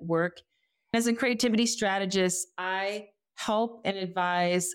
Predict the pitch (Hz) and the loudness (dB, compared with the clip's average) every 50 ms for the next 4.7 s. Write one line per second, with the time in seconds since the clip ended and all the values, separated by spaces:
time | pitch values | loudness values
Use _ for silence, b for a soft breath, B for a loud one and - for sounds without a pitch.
0 | - - - 180 175 180 180 180 202 214 226 226 - 247 233 226 220 214 220 185 | -4 -2 0 0 2 2 0 2 2 2 2 2 2 4 4 4 4 2 2 0
1 | 185 180 180 185 180 185 185 185 185 180 180 - 185 180 180 175 170 180 180 180 | 0 2 2 2 2 2 2 2 2 0 0 0 0 2 2 2 4 4 4 4
2 | 185 185 190 185 185 - - - 190 180 175 175 175 175 175 _ _ _ _ _ | 6 6 4 4 2 -2 -4 -4 -2 -2 -2 -2 -2 -4 -6 _ _ _ _ _
3 | _ - 190 220 233 233 233 233 240 214 214 208 208 196 190 180 170 - - - | _ 0 2 4 4 4 2 2 0 2 2 4 4 4 2 2 0 -2 -2 0
4 | 202 196 202 - - 151 147 160 196 233 233 - - | 0 0 0 -2 0 0 0 2 0 0 -2 -6 -8